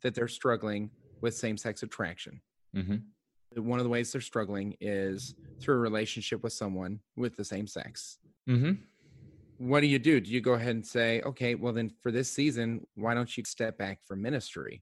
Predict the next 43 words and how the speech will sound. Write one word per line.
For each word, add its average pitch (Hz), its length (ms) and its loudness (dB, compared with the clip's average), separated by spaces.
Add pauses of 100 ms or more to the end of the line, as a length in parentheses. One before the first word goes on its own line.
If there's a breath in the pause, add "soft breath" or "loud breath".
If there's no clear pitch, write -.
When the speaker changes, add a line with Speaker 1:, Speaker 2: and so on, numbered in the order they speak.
(440)
Speaker 1:
But 127 120 2
then 151 300 6
another 160 300 6
core 143 200 4
team 131 160 0
member 120 200 0
comes 117 260 -2
up 110 160 -2
and 113 160 -4
lets 113 220 -4
you 113 80 -2
know 104 160 0
that 98 120 -6
they're 127 140 2
struggling 107 640 -2
with, 110 320 -2 (100)
uh, 95 220 -4 (120)
internet 113 380 -2
pornography. 101 720 -4 (380)
And 147 140 0
then 143 140 4
you 165 100 4
say, 139 320 4
"Okay, 143 420 4
well, 127 200 2
go 131 120 4
to 120 80 2
confession 117 720 0
and 107 360 -4 (180)
keep 104 200 -8
volunteering. 104 720 -4
I 101 120 -6
think 104 200 -8
it's 101 140 -12
important 92 400 -6
that 98 140 -6
you 98 180 -8 (180)
continue 107 360 -6
to 92 80 -10
strive 101 480 -6
and 98 200 -8
everyone's 98 460 -6
striving." 107 540 -4